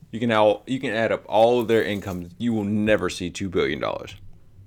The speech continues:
So there's that. Conspiracy number two. He did it himself. Okay. An exhausted Michael Jackson requested propofol from Murray,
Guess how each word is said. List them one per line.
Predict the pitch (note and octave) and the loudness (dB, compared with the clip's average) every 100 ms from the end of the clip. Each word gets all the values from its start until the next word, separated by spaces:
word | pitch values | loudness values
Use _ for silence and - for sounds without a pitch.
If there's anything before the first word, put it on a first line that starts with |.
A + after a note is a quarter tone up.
| - | -10
So | - F2+ | -2 2
there's | F2 E2+ | 4 2
that. | - - - - _ _ _ _ _ _ _ _ - | 0 -10 -16 -20 _ _ _ _ _ _ _ _ -10
Conspiracy | - A2 - D#3+ D#3 D#3 | -4 0 6 6 8 6
number | D3 C3 | 4 4
two. | A#2+ C#3 G#2 D#2+ - - _ _ - | 2 2 2 0 -10 -20 _ _ -12
He | - E3+ | -4 0
did | F3 F3 | 6 8
it | E3+ - - - - _ _ _ - | 8 4 -4 -20 -20 _ _ _ 2
himself. | C3+ A#2 - - - C3 D2 - - - - - - - - - - | 4 2 0 2 6 8 6 -4 -16 -18 -16 -16 -16 -20 -20 -8 -4
Okay. | F#2 D#2 F2+ A#2 - - _ _ - - | 0 2 2 -2 -16 -20 _ _ -20 -10
An | - G#2+ | 0 4
exhausted | A2 G#2+ B2 D3+ - A#2 | 4 6 8 6 4 4
Michael | A2 B2 B2+ | 6 6 6
Jackson | A2+ G#2 - G#2 | 6 6 4 0
requested | G#2 B2+ B2+ B2+ A2+ - | 4 6 6 4 0 -2
propofol | - A2 G#2+ G2 - D#2+ D#2 - | 2 4 6 4 4 4 2 2
from | G2+ | 2
Murray, | G2 E2 G1+ - G2+ | 6 6 4 0 -4